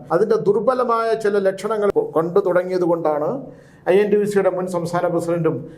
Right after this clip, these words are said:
നിരവധി, ആ, യൂണിയനുകളുടെയൊക്കെ ജനറൽ സെക്രട്ടറിയും തികഞ്ഞ കോൺഗ്രസ്സുകാരനുമായിട്ടുള്ള ചാല നാസർ എന്ന് പറയുന്ന അദ്ദേഹത്തെ ഞങ്ങൾ ഇന്നൊരു ഇന്റർവ്യൂവിന് വേണ്ടിയിട്ട് ഇങ്ങോട്ട് വിളിച്ചത്.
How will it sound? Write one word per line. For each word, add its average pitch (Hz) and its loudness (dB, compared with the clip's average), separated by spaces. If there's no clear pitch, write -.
നിരവധി, 196 2
ആ, 165 4
യൂണിയനുകളുടെയൊക്കെ 175 2
ജനറൽ 160 0
സെക്രട്ടറിയും 165 -2
തികഞ്ഞ 214 2
കോൺഗ്രസ്സുകാരനുമായിട്ടുള്ള 170 0
ചാല 170 2
നാസർ 160 -2
എന്ന് 151 -2
പറയുന്ന 143 0
അദ്ദേഹത്തെ 147 2
ഞങ്ങൾ 151 -2
ഇന്നൊരു 147 0
ഇന്റർവ്യൂവിന് 147 0
വേണ്ടിയിട്ട് 139 -2
ഇങ്ങോട്ട് 135 0
വിളിച്ചത്. 131 0